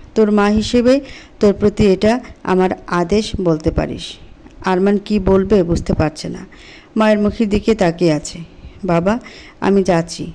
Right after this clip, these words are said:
তুই ছবিটা দেখে নিস, আশা করি তোর পছন্দ হবে।" মা চলে গেলে খামটা হাতে নিয়ে এক ধ্যানে বাইরের দিকে তাকিয়ে আছে। চোখ দিয়ে টপ টপ করে কয়েক ফোঁটা পানি পড়ল খামের উপরে।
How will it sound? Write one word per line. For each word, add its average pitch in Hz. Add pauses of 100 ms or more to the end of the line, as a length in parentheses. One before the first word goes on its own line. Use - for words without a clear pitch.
তুই 202
ছবিটা 185
দেখে 175
নিস, 160 (120)
আশা 196
করি 277
তোর 277
পছন্দ 185
হবে।" 156 (920)
মা 202
চলে 196
গেলে 214
খামটা 185
হাতে 170
নিয়ে 214
এক 180
ধ্যানে 196
বাইরের 170
দিকে 175
তাকিয়ে 156
আছে। - (760)
চোখ 233
দিয়ে 214 (420)
টপ 180
টপ 196
করে 196
কয়েক 175
ফোঁটা 196
পানি 170
পড়ল 156 (180)
খামের 160
উপরে। 147